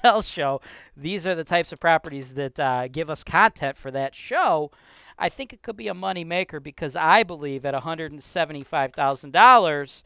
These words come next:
uh, with my projected numbers, it should be a twelve point three cap. And of course, if you wanna finance it, commercial financing, much different than residential. It's not simple where it's just like, yo, thirty-year loan, twenty-five percent down.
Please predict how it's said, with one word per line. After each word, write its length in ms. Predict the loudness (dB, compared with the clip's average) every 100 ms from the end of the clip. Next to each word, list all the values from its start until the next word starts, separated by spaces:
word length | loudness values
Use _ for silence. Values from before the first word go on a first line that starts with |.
| _ _ _ _
uh, 360 | 0 2 2 0
with 360 | -4 -4 -4 0
my 180 | 0 0
projected 460 | -4 -8 -8 -8
numbers, 300 | -12 -10 -12 -12
it 160 | -14
should 240 | -14 -18 -14
be 240 | -12 -10
a 180 | -10 -10
twelve 420 | -10 -8 -8 -8
point 320 | -16 -16 -16 -18
three 240 | -16 -14
cap. 440 | -2 4 4 4 -2
And 200 | -6 -4
of 140 | -8
course, 380 | -4 -2 -2 -6
if 120 | -20
you 120 | -10
wanna 180 | -8 -8
finance 600 | 0 2 2 0 -6 -6
it, 160 | -8 -8 _ _ _
commercial 400 | -10 -6 -6 -8
financing, 500 | -4 -2 -2 -6 -10
much 260 | -10 -12 -10
different 280 | -14 -12 -12
than 100 | -8
residential. 580 | -6 -4 -4 -4 -8 -10
It's 120 | -6
not 220 | -6 -6
simple 340 | -12 -12 -10
where 160 | -6 -6
it's 140 | -8
just 160 | -14 -10
like, 160 | -10 -10
yo, 180 | -12 -12
thirty-year 540 | -10 -8 -6 -8 -10
loan, 300 | -4 -2 -4
twenty-five 420 | -6 -14 -12 -10
percent 280 | -12 -16 -8
down. 180 | -6